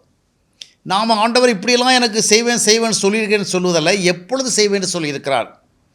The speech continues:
பழைய ஏற்பாட்டு காலத்தினுடைய வார்த்தைகளை பார்க்கும்போது, "இதை தான் நீ செய்யணும்." புதிய ஏற்பாடு என்ன?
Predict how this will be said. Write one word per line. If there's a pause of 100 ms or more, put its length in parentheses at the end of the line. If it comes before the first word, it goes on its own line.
(880)
பழைய
ஏற்பாட்டு
காலத்தினுடைய
வார்த்தைகளை
பார்க்கும்போது,
"இதை
தான்
நீ (120)
செய்யணும்."
புதிய
ஏற்பாடு
என்ன?